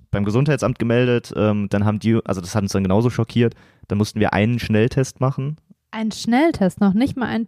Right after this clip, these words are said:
Speaker 1: Und
Speaker 2: P-C-R-Test.
Speaker 1: das war's. Also
Speaker 2: Ach komm.
Speaker 1: bis, da hat auch keiner mehr nachgefragt danach. Wir haben's halt gemacht.
Speaker 2: Aber den Schnelltest habt ihr an einer offiziellen Stelle gemacht?
Speaker 1: Genau, dafür
Speaker 2: Ja.
Speaker 1: durften wir dann <laughs> quasi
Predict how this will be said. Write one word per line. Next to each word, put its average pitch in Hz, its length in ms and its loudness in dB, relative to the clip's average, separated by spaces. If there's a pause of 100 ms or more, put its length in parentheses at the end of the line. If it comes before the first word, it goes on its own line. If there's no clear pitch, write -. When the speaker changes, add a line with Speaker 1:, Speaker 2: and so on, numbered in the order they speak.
Speaker 1:
Und 226 160 4
Speaker 2:
P-C-R-Test. 262 220 -2
Speaker 1:
das 170 360 -2
war's. 98 460 -2 (100)
Also 104 340 2
Speaker 2:
Ach - 240 -8
komm. 175 260 -2 (220)
Speaker 1:
bis, - 300 -12
da 117 140 0
hat 123 100 2
auch 117 240 0
keiner 131 400 0
mehr 123 180 2
nachgefragt 131 720 -2
danach. 123 400 -4
Wir 107 120 0
haben's 113 240 0
halt 110 180 0
gemacht. 110 380 -2
Speaker 2:
Aber 208 80 -2
den 220 160 2
Schnelltest 233 440 0
habt 247 180 -2
ihr 226 100 0
an 196 100 -2
einer 214 160 2
offiziellen 208 560 0
Stelle 214 240 0
gemacht? 392 120 0
Speaker 1:
Genau, 123 260 2
dafür 120 380 0
Speaker 2:
Ja. 113 60 2
Speaker 1:
durften 117 300 -2
wir 107 60 -2
dann 104 240 0 (240)
<laughs> - 220 -20
quasi 113 260 0